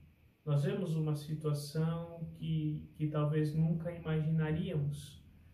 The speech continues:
fora de um contexto de guerra. O centro de São Paulo, vazio, o Brás,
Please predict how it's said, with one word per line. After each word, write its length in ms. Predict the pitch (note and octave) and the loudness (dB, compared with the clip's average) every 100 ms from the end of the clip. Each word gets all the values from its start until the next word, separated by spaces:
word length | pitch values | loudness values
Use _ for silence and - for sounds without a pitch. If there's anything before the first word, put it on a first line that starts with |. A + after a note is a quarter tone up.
| - - | -20 -14
fora 300 | - D3+ D#3 | 2 4 4
de 160 | D3+ C#3 | 2 2
um 120 | C#3+ | 0
contexto 500 | C#3+ C#3+ C#3+ B2+ - | 2 2 2 -2 -4
de 160 | C#3+ C#3+ | -2 -2
guerra. 420 | A#2+ A#2 F#2+ - - - - - - - - - | -2 -6 -6 -10 -12 -16 -18 -16 -14 -14 -16 -16
O 40 | |
centro 440 | - D#3+ F3 E3 D#3 | -8 -2 -2 0 0
de 120 | D#3 | 0
São 320 | - D3+ C#3+ | 0 2 2
Paulo, 720 | D#3+ E3 F3 F3 F3+ F3+ F#3 - - - - - - - | 2 2 2 2 0 -2 -6 -10 -16 -14 -14 -18 -18 -6
vazio, 640 | C3+ C3 C3 D3 D3+ D3+ - - - - - - | -2 -2 2 4 4 2 -2 -12 -14 -16 -16 -2
o 60 | D3+ | 4
Brás, 840 | C#3+ D3+ F3 D#3+ - - - | 8 8 6 2 -4 -10 -14